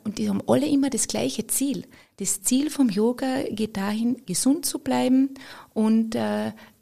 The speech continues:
im Grunde zu erkennen, welchen Lebensweg möchte ich gehen. Mhm.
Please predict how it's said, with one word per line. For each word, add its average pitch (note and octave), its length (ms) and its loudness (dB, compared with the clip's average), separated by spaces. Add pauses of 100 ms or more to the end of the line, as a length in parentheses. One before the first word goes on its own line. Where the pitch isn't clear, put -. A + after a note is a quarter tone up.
(340)
im G#3+ 160 -2
Grunde B3 380 4
zu A#3+ 120 -2
erkennen, A3 840 2 (520)
welchen A3 340 6
Lebensweg G3+ 560 2
möchte F3+ 320 -2
ich - 320 -4
gehen. F3+ 320 -4 (640)
Mhm. G3+ 280 -2